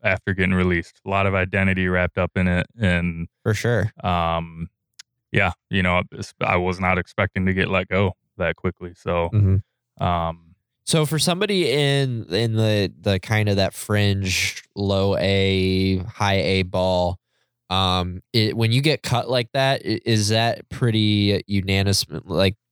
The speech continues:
Speaker 2: it, this is the end of the road type thing, or did it, did it cross your mind to try to go and play for, eh, maybe indie ball or a different organization or something like that?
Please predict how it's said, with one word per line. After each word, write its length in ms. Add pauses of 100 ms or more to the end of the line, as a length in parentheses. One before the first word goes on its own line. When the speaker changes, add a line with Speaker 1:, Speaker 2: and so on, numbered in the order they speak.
(100)
Speaker 2:
it, 220
this 180
is 140
the 160
end 140
of 80
the 100
road 320
type 220
thing, 280
or 80
did 220
it, 180
did 180
it 180
cross 340
your 100
mind 220
to 80
try 260
to 120
go 220
and 120
play 220
for, 440
eh, 160
maybe 300
indie 320
ball 260
or 100
a 40
different 260
organization 640
or 60
something 240
like 160
that? 220